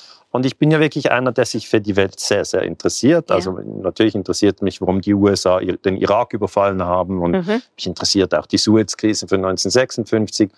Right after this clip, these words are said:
Speaker 1: Aber also noch wichtiger wäre ja dann die Frage, was passiert nach dem Tod?
Speaker 2: Ja.
Speaker 1: Weil das ist ja, das ist ja ganz klar, dass der kommt. Und dann, äh, gibt's natürlich die Haltung, dass man sagt, über den Tod können wir gar nichts wissen.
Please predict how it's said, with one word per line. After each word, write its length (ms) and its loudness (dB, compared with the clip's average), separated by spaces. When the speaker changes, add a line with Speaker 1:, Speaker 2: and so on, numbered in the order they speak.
Speaker 1:
Aber 380 -2
also 400 -2
noch 320 2
wichtiger 600 2
wäre 160 4
ja 100 2
dann 160 0
die 100 -2
Frage, 320 0
was 120 -2
passiert 360 -2
nach 140 -16
dem 160 -6
Tod? 460 -2
Speaker 2:
Ja. 140 4
Speaker 1:
Weil 120 2
das 200 -2
ist 140 0
ja, 140 2
das 140 0
ist 140 0
ja 80 6
ganz 340 -2
klar, 200 0
dass 160 -4
der 120 0
kommt. 320 -6
Und 240 -2
dann, 240 -2
äh, 220 0
gibt's 240 -6
natürlich 300 -2
die 140 0
Haltung, 380 0
dass 160 -2
man 140 -4
sagt, 300 -2
über 160 -4
den 200 -2
Tod 260 -2
können 180 0
wir 100 2
gar 200 -2
nichts 280 -14
wissen. 300 -8